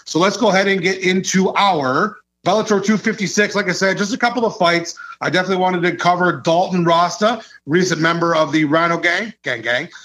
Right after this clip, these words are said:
He got a nice unanimous decision win over Tony Johnson at a hundred and eighty-five pounds. And then the main event from that, from Friday night's card was, uh, Ryan Bader versus Lyoto Machida. Uh, this one wasn't the most exciting fight in the world.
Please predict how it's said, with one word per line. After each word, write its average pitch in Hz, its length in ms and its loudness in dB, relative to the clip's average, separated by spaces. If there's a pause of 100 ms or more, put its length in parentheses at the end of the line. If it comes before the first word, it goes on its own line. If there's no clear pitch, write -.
(160)
He 175 100 0
got 175 140 2
a 156 60 0
nice 170 320 0
unanimous 170 340 0
decision 160 400 0
win 165 140 2
over 147 200 2
Tony 151 400 2
Johnson 156 680 0 (380)
at 147 200 2
a 139 100 0
hundred 143 320 0
and 135 100 -2
eighty-five 127 500 0
pounds. 135 460 0 (300)
And 208 100 2
then 339 60 4
the 302 80 2
main 220 180 2
event 185 300 0
from 165 200 0
that, 165 260 0
from 156 160 -2
Friday 156 260 4
night's 151 220 -2
card 147 280 2
was, 135 160 -2
uh, 131 220 2
Ryan 160 300 2
Bader 165 400 2 (240)
versus 143 280 0
Lyoto 147 320 4
Machida. 180 520 2 (440)
Uh, 147 300 2
this 180 220 -2
one 175 100 0
wasn't 170 220 0
the 165 60 0
most 170 180 -2
exciting 196 400 0
fight 185 220 -2
in 180 40 -10
the 170 80 -6
world. 180 500 2